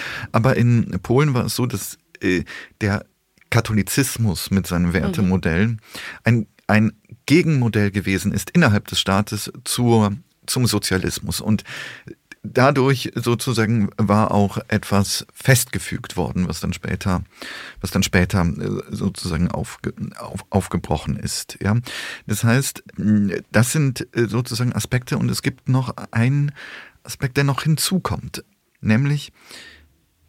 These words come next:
Speaker 1: der Erfolg der Osterweiterung ist gleichzeitig auch ein wenig das Problem. Wenn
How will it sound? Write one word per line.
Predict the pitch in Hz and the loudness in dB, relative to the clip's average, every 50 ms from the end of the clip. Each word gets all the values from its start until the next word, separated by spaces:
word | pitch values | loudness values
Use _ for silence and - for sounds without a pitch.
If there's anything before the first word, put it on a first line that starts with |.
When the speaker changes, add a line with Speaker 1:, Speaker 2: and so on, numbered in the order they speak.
| _ _ _ _ _ _ _ _ _ _ _ - - _ _ - - - | _ _ _ _ _ _ _ _ _ _ _ -20 -20 _ _ -20 -8 -2
Speaker 1:
der | - - | 0 0
Erfolg | - - - - 151 143 113 - - - - - - - - - | 0 0 0 2 4 4 4 4 2 0 -6 -6 -8 -8 -4 -2
der | 104 - - | -2 -2 -2
Osterweiterung | - - - - 107 123 120 117 113 101 - 110 101 107 107 - | -4 -6 -4 -2 0 0 2 0 0 0 0 0 2 2 0 0
ist | - 95 - | -2 -2 2
gleichzeitig | - 101 98 101 - - 92 92 90 - 107 98 - - | 4 4 4 4 2 0 0 0 0 0 -2 -4 -4 -2
auch | 95 92 92 - | -2 -2 -2 -2
ein | - - 101 90 | 0 0 0 0
wenig | 92 82 80 80 71 71 - - - - - - - - - | 0 0 0 0 -2 -4 -6 -8 -12 -14 -16 -18 -18 -12 -6
das | - 87 - - - - - _ _ _ - | -6 -4 -4 -4 -6 -8 -10 _ _ _ -10
Problem. | - - 117 104 - 95 92 87 85 82 - - - | -4 -2 -2 -2 -2 -2 -2 -2 -2 -4 -4 0 0
Wenn | 101 - 113 107 | 2 2 2 0